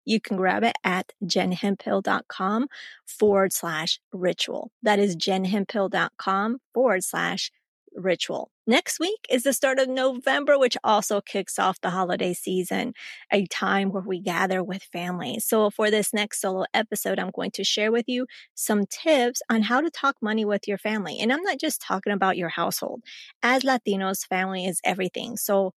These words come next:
how do we navigate dealing with our own households, goals, and challenges? Maybe we're dealing with paying off debt, but maybe we're also feeling that pressure to help financially with our aging parents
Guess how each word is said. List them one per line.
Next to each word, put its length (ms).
how 280
do 140
we 100
navigate 680
dealing 320
with 160
our 260
own 220
households, 680
goals, 500
and 160
challenges? 600
Maybe 440
we're 200
dealing 560
with 220
paying 260
off 200
debt, 460
but 320
maybe 480
we're 380
also 320
feeling 420
that 160
pressure 500
to 220
help 420
financially 680
with 240
our 160
aging 340
parents 440